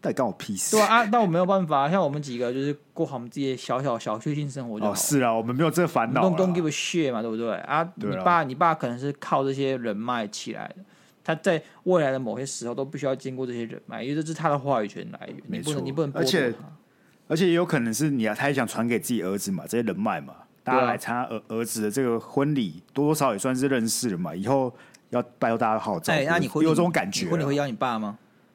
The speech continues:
Speaker 1: 不要问这种很敏感的问题。<laughs>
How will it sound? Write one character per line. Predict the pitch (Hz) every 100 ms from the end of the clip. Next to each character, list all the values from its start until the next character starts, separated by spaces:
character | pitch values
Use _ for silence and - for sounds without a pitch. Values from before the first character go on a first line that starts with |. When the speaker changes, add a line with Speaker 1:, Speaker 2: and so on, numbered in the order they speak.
| _ _ _ _ _ - _ _ _ _ _ _
Speaker 1:
不 | 95
要 | 104
问 | 139 135
这 | 139
种 |
很 | 110
敏 | 92 98
感 | 104 87
的 | 95
问 | 95
题。 | - - -
<laughs> | 190 - 233 269 -